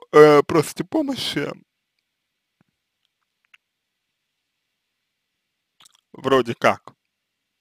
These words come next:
Как, как, как, какой вы видите помощь? А, на мой взгляд, это, м, до-, довольно важно.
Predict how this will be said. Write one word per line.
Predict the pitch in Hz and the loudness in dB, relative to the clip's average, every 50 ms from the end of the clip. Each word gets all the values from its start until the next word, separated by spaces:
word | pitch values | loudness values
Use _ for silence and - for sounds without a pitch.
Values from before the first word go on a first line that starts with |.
| _ _ _ _ _ _ _ _ _ _ _ _ _ _ _ _ - - _ _ _ _ _ _ _ _ _ _ _ _ _ _ _ _ _ _ _ _ _ _ _ _ _ _ _ _ | _ _ _ _ _ _ _ _ _ _ _ _ _ _ _ _ -20 -20 _ _ _ _ _ _ _ _ _ _ _ _ _ _ _ _ _ _ _ _ _ _ _ _ _ _ _ _
Как, | - 151 143 - _ _ _ _ _ _ | -6 -6 -6 -6 _ _ _ _ _ _
как, | - 185 185 185 147 - 143 - | 2 4 4 4 2 -2 -8 -4
как, | - 175 151 156 _ | -4 -4 -4 -4 _
какой | - 180 175 180 - 285 - 247 226 | 0 0 0 0 -2 -6 -6 -6 -6
вы | 208 214 220 214 | -6 -6 -6 -6
видите | 190 196 185 147 135 123 - 143 | -6 -8 -10 -10 -12 -10 -10 -10
помощь? | 123 - 139 123 107 110 113 - - - - - _ _ _ _ _ _ _ _ _ _ _ _ _ _ _ _ _ _ _ _ _ _ _ _ _ _ _ _ _ _ _ _ - _ _ _ _ _ _ _ _ _ _ _ _ _ _ _ _ _ _ _ _ _ _ - - | -8 -6 -8 -8 -8 -10 -12 -12 -14 -16 -16 -20 _ _ _ _ _ _ _ _ _ _ _ _ _ _ _ _ _ _ _ _ _ _ _ _ _ _ _ _ _ _ _ _ -20 _ _ _ _ _ _ _ _ _ _ _ _ _ _ _ _ _ _ _ _ _ _ -2 4
А, | 120 123 123 123 131 135 131 135 | 6 8 10 10 10 10 8 8
на | 139 143 151 | 4 2 2
мой | 170 175 165 | 0 -2 -4
взгляд, | 147 143 160 175 196 202 - - - _ _ | -4 -2 2 2 4 4 2 0 -8 _ _
это, | 139 147 156 - - 165 160 151 147 143 - - _ _ | 2 2 4 4 4 4 6 4 4 2 -2 -10 _ _
м, | 131 131 127 127 127 127 127 101 - - | -18 -16 -16 -16 -16 -16 -18 -20 -20 -20
до-, | - 139 135 107 87 | -16 -8 -6 -6 -6
довольно | 107 139 139 143 151 160 156 156 156 | -2 0 0 2 2 0 0 0 2
важно. | 151 165 156 127 117 - - 123 113 | 6 8 10 10 8 8 2 -2 -6